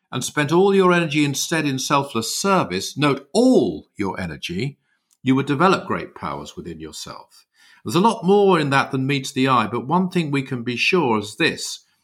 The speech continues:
If that law of the universe applies to us on Earth, and that's one of the real things we're trying to do, if you like, a U S P of this show, to apply even these lessons from the great ones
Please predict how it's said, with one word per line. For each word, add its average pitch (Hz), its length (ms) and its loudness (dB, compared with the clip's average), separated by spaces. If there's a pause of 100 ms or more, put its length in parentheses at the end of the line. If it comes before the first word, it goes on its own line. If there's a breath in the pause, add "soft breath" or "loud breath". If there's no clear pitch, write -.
(180)
If - 180 -8
that 208 260 2
law 185 240 6
of 143 120 0
the 147 60 0
universe 143 480 2
applies 127 420 0
to 127 160 0
us 131 180 2
on 110 180 0
Earth, 123 520 -6 (560)
and 123 100 0
that's 160 180 0
one 185 160 4
of 190 200 0
the 151 160 4
real 185 500 4
things 151 420 -2
we're 131 140 0
trying 131 460 0
to 131 160 -4
do, 117 500 0
if 127 240 -8
you 127 80 -6
like, 127 220 -2
a 110 40 -4
U 139 240 2
S 127 160 -2
P 131 240 -2
of 113 120 -4
this 117 120 -4
show, 98 480 -2 (360 soft breath)
to 135 200 0
apply 135 880 2
even 170 480 0
these 147 240 -2
lessons 135 480 -4
from 117 220 -8
the 113 80 -6
great 147 380 -2
ones 95 320 -6